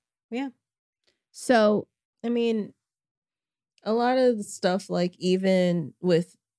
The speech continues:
Speaker 1: Me Too and, like, people thinking that, like, men aren't, like, men are having an awakening or whatever, and it's not. It's just men are just now scared that they're actually gonna get caught.
Speaker 2: Yeah.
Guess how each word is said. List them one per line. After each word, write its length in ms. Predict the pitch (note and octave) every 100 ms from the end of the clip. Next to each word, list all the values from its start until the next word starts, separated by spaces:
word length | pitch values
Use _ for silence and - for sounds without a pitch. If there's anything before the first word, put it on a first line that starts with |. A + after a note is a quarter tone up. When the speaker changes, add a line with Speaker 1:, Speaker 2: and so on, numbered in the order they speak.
| _ -
Speaker 1:
Me 320 | F#3+ F3 E3+
Too 560 | - F3+ D#3+ E3+ E3+ -
and, 220 | E3 D#3
like, 340 | D3+ D3 C3 - _ _ _ _ _
people 460 | - F#3 F3+ F3 -
thinking 460 | E3 D#3+ - E3 D#3
that, 300 | C#3+ A#2+ -
like, 340 | - D#2+ - _ _ _ _ _ _ _ _ _
men 720 | F3+ E3+ D#3 D#3+ E3 E3+ D#3+ - _ -
aren't, 480 | D3+ D3 D#3+ D3+ -
like, 300 | D#3 - _ _
men 360 | F#3+ F3 E3+ E3
are 80 | E3+
having 420 | E3+ D#3 E3 F3
an 160 | E3 D#3
awakening 800 | D3 C#3+ D#3 F3 E3+ E3+ F3 -
or 100 | E3+
whatever, 500 | F3 F3 E3+ F3+ E3
and 200 | - F3
it's 180 | E3 -
not. 380 | F3 D#3 A#2+ A2
It's 160 | D#3+ E3+
just 260 | F3+ E3+ D#3+
men 240 | E3 D#3
are 120 | D#3
just 220 | E3 E3 D#3
now 180 | C3+ D#3+
scared 500 | - - C3+ C#3 -
that 140 | -
they're 200 | C3+ C3
actually 340 | D#3 C3 - B2+
gonna 140 | A#2
get 180 | A2+ -
caught. 320 | - - D2+ _ _ _ _ _ _
Speaker 2:
Yeah. 280 | B3+ G#3+